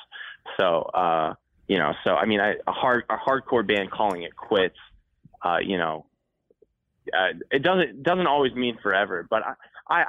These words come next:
I do, I do agree with you that I, it, it, it kind of,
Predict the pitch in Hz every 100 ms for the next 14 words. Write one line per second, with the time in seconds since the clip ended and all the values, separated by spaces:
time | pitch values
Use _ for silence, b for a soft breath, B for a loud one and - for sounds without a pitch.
0 | 160 151 190 196 143 185 196 120 107 117
1 | 120 107 98 _ - 117 - 131 131 135
2 | 113 120 113 143 139 120 135 - 143 -
3 | - 294